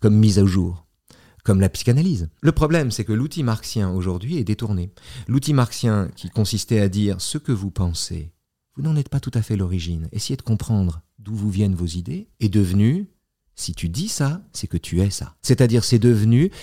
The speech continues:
une inversion accusa-, l'outil de l'inversion accusatoire qui vous dénie le droit de parler quand vous n'êtes pas concerné par la chose, ou alors, quand vous êtes concerné par la chose,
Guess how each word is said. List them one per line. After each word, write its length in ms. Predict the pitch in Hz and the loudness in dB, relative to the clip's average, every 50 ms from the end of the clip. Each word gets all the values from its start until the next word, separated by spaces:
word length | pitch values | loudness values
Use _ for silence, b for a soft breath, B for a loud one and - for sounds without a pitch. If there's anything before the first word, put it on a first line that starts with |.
| B B | B B
une 160 | 110 101 113 | 2 4 6
inversion 380 | 143 151 143 139 120 - - 127 | 6 6 4 4 2 2 0 0
accusa-, 260 | 113 - 107 104 - | 0 2 0 2 2
l'outil 360 | 120 117 139 143 - - 175 | 4 2 2 0 -2 -2 0
de 100 | 156 123 | 2 2
l'inversion 420 | 101 101 95 92 95 - - - 107 | 2 2 2 2 0 -2 -2 -4 -4
accusatoire 680 | 95 - 104 87 90 85 - - 90 98 120 165 180 B B B B B | -2 -2 -2 -2 -2 -4 -4 -4 -4 -4 -4 -6 -8 B B B B B
qui 140 | - - 113 | -4 -2 0
vous 140 | 98 104 113 | 2 2 2
dénie 380 | 110 101 147 147 151 151 143 120 | 2 4 4 4 4 2 2 0
le 100 | 104 90 | 0 0
droit 180 | 95 95 98 | 0 0 -2
de 60 | - | -2
parler 320 | - - 92 90 104 139 156 | -2 -2 -2 0 -2 -2 -2
quand 120 | - 113 | -2 -4
vous 100 | 95 98 | -2 -2
n'êtes 160 | 95 90 - | -2 -4 -4
pas 120 | - 110 107 | -4 -6 -6
concerné 400 | - 104 98 - 90 90 104 107 | -4 -6 -6 -4 -2 -2 -2 -2
par 140 | - 92 92 | -2 -2 -2
la 100 | 90 87 | 0 2
chose, 260 | - 180 208 196 - - | 4 4 4 2 0 0
ou 140 | 277 285 285 | 0 2 2
alors, 640 | 220 165 135 92 80 - - - - - _ _ _ _ _ _ _ _ _ _ | 2 2 0 -2 -4 -6 -12 -16 -18 -20 _ _ _ _ _ _ _ _ _ _
quand 140 | 160 151 147 | -6 -6 -4
vous 220 | 143 165 151 147 | -4 -4 -2 -2
êtes 160 | 139 - - | -2 -2 -4
concerné 380 | - 104 95 - 95 92 92 92 | -4 -4 -2 0 0 2 0 0
par 120 | - 87 | 0 -2
la 100 | 87 87 | -2 -2
chose, 240 | - - 90 82 | -2 -4 -4 -6